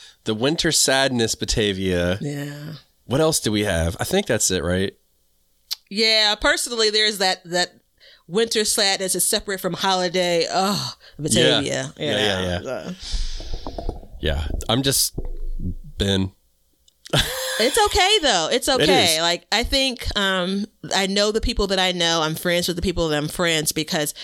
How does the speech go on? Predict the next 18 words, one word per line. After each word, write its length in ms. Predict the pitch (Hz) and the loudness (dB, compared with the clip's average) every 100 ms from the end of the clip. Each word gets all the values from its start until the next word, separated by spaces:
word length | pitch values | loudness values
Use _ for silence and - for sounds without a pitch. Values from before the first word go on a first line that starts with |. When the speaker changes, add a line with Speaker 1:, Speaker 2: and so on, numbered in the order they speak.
| - 180 | -6 0
Speaker 2:
no 160 | 208 | 0
one 220 | 214 190 | 2 0
really 280 | 175 196 190 | 0 2 0
gets 340 | 165 180 175 - | 0 -2 0 -2
the 60 | |
same 300 | 160 170 160 | 0 0 0
Batavia. 680 | 151 - 160 143 104 98 151 - - _ _ _ _ _ _ | -2 0 0 0 -2 -2 -4 -8 -16 _ _ _ _ _ _
Right. 640 | 156 151 147 151 - - - - | -4 -2 0 -2 -4 -6 -14 -6
Speaker 1:
Yeah. 360 | 107 110 104 110 _ | 0 2 0 -2 _
Speaker 2:
N-, 120 | - - _ | -8 -8 _
not 260 | 214 269 277 | 2 4 4
Speaker 1:
That's 140 | 262 | 4
Speaker 2:
many 180 | 226 190 | 2 2
people. 200 | 175 175 | -4 -4
Let 60 | 175 | 0
me 60 | 175 | 2
say 180 | 175 131 | 0 0
that. 340 | 64 - - | -2 -6 -10